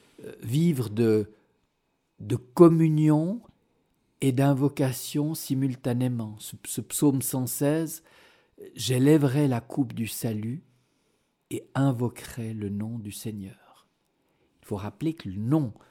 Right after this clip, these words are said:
du Seigneur est en permanence dans les psaumes. Donc cette pratique, elle est du, du christianisme, mais elle, elle a ses racines aussi, certainement,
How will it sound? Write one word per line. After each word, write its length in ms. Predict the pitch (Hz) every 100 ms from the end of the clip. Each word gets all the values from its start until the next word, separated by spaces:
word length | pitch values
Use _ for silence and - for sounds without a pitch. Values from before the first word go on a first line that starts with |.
| _ -
du 80 |
Seigneur 840 | 107 - 120 113 123 - - _ _ _ _ _ _ _ -
est 100 | 120
en 200 | 117 117 _ _
permanence 1040 | 196 160 139 131 127 131 147 170 - - _ _ -
dans 160 | 98 123
les 120 | 120
psaumes. 300 | - - - - _ _ _ _ _ _ _ _ _ _ _
Donc 200 | - 98
cette 300 | - 104 -
pratique, 680 | - 139 143 - 190 - - _ _ _ _ _ _ _ _ _ _ _ _ -
elle 240 | 127 120
est 240 | 127 107 95 104 -
du, 420 | - 110 98 92 - _ _ _ _ _ _ -
du 140 | 117
christianisme, 840 | - 123 - 123 107 151 185 - 113 _ _
mais 140 | 120
elle, 380 | 107 104 95 - _ -
elle 140 | 107
a 80 | 92
ses 180 | - 107
racines 580 | 95 - - 120 113 -
aussi, 440 | 113 95 - 95
certainement, 840 | 120 - 127 - - 101 104 107 107